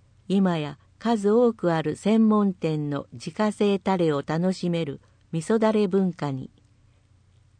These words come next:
地元では「餃子はこの店が好きだけど、味噌だれはこの店が好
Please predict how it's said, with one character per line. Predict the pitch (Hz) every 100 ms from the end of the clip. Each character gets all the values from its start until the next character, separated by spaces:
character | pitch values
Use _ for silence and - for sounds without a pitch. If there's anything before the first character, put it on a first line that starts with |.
| _
地 | 143 190
元 | 233 240 226
で | 208
は | 151 147 _ _ _ _ -
「餃 | 208 240
子 | 233 214
は | 214
こ | -
の | 208 208
店 | 202 208 202
が | 160
好 | 160
き | - 180
だ | 160
け | 151 143
ど、 | - _ _ _ _ -
味 | 156
噌 | 156 208
だ | 202
れ | 190 180
は | 165
こ | - 180
の | 190
店 | 208 - 214
が | 175
好 | 160